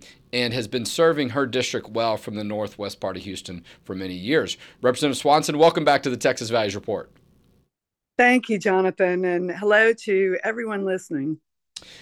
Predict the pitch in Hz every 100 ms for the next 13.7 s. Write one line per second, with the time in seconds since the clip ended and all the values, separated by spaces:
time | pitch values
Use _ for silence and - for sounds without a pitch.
0 | - 127 160 185 196 - - 175 - 190
1 | 220 208 170 185 190 160 170 185 190 185
2 | 185 180 175 175 180 190 170 160 156 156
3 | 175 - 139 139 139 143 139 127 - 151
4 | 170 147 151 151 131 143 143 143 156 165
5 | - - _ - 123 123 127 156 123 -
6 | 165 170 165 - 156 165 180 123 151 147
7 | 151 147 143 147 147 143 156 156 139 147
8 | 151 139 123 - 160 147 147 143 147 131
9 | 131 123 147 135 131 123 120 120 107 98
10 | 98 160 160 160 - - - 147 - 151
11 | 143 - 185 170 151 135 113 135 117 131
12 | 123 117 - - - 113 127 160 143 120
13 | - - 180 170 151 135